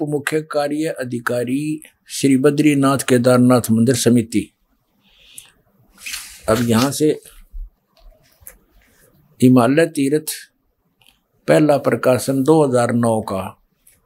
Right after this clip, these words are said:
प्रकाशक है रंजू चक्रवर्ती, बामा चंद राय रोड, कलकत्ता, क्षेत्र ए बटे एक। दूरभाष इतना,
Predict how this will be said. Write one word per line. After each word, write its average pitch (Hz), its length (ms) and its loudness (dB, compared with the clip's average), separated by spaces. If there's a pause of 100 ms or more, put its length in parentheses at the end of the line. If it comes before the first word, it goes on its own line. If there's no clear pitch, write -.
(760)
प्रकाशक 165 720 -2
है 175 120 2 (440)
रंजू 170 640 2
चक्रवर्ती, 151 1120 0
बामा 156 640 0
चंद 139 300 -2
राय 123 220 0
रोड, 135 380 -2
कलकत्ता, 113 520 -2 (880)
क्षेत्र 160 680 0 (920)
ए 160 240 4
बटे 139 360 -2 (200)
एक। 127 360 0 (1600)
दूरभाष 123 580 0
इतना, 113 340 -6